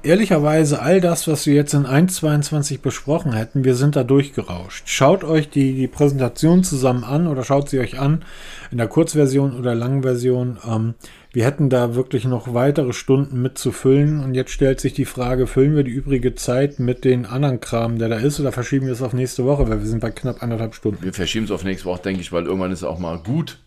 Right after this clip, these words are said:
Speaker 2: ne? Dann hört auch keiner mehr zu. Über die neuen Sonys werden wir auf jeden Fall nochmal sprechen müssen, weil
Speaker 1: Ne,
Speaker 2: gerade für die,
Speaker 1: ne,
Speaker 2: da finde ich zum Beispiel, also es wurden zwei neue Xperias vorgestellt.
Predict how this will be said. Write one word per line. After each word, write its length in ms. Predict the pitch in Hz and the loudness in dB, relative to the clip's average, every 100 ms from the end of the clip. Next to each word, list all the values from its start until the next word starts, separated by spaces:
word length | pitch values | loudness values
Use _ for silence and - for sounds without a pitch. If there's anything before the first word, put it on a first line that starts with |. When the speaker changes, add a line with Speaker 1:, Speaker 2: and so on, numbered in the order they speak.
| 85 | -4
Speaker 2:
ne? 180 | 104 | -2
Dann 160 | 101 90 | 0 -2
hört 120 | 104 | 0
auch 120 | - | -2
keiner 220 | - 98 98 | -2 -4 -4
mehr 160 | 87 | -6
zu. 320 | - 123 127 127 - - | -6 -6 -6 -8 -16 -12
Über 120 | 98 | -6
die 100 | 101 | -4
neuen 220 | 110 107 | 0 -2
Sonys 560 | 98 107 120 131 123 123 | -2 -2 -2 0 -4 -4
werden 200 | 98 110 | -4 -2
wir 100 | 104 | -2
auf 140 | 87 | -2
jeden 120 | 98 95 | -4 -4
Fall 160 | 107 | -4
nochmal 200 | 127 113 | -2 -4
sprechen 360 | - 107 95 101 | -6 -8 -6 -6
müssen, 460 | 104 101 104 101 | -6 -6 -8 -6
weil 480 | 90 87 90 90 87 - | -4 -2 -2 -4 -6 -8
Speaker 1:
Ne, 160 | 107 - | -6 -6
Speaker 2:
gerade 300 | 90 104 95 | -2 -2 -2
für 60 | |
die, 60 | 131 | -8
Speaker 1:
ne, 340 | - - 107 | -10 -14 -8
Speaker 2:
da 160 | 190 139 | -2 -2
finde 200 | 190 202 | -2 -4
ich 80 | 196 | -4
zum 100 | 147 | -2
Beispiel, 500 | 135 135 139 139 - - - | -2 -2 -4 -4 -8 -16 -8
also 180 | 101 101 | -6 -4
es 140 | 104 | 0
wurden 160 | 117 123 | 0 2
zwei 220 | 117 107 | 2 2
neue 300 | 104 107 90 | 2 -2 -2
Xperias 520 | 90 - 95 92 85 | -6 -4 -2 -2 -6
vorgestellt. 580 | - 78 - 78 73 - | -6 -8 -8 -8 -8 -10